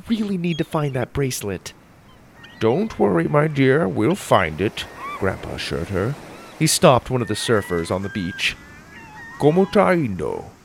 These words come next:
he asked the man in Portuguese, the main language spoken in Brazil. "Todo bem?"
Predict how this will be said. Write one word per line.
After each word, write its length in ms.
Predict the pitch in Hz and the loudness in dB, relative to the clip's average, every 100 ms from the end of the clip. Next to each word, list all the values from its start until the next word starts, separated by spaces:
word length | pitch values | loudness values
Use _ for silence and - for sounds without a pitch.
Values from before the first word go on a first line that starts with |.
| - - - | -20 -16 -2
he 160 | 127 | 0
asked 260 | 82 76 - | 0 -2 -6
the 80 | 82 | -6
man 260 | 80 69 | -6 -8
in 80 | 82 | -10
Portuguese, 760 | - 78 - 85 87 92 135 - - - - | -8 -8 -6 -6 -6 -4 -6 -10 -14 -10 -2
the 80 | |
main 320 | 123 90 85 85 | -2 -2 -6 -6
language 400 | 80 85 85 - | -6 -6 -6 -4
spoken 400 | - 92 - 87 | -4 -4 -4 -8
in 80 | |
Brazil. 540 | 85 90 92 82 98 127 - - - - - - _ - - - | -6 -6 -4 -4 -4 -8 -12 -20 -20 -20 -20 -20 _ -20 -12 2
"Todo 240 | 151 175 | 4 6
bem?" 540 | 180 170 175 190 220 | 4 4 4 4 0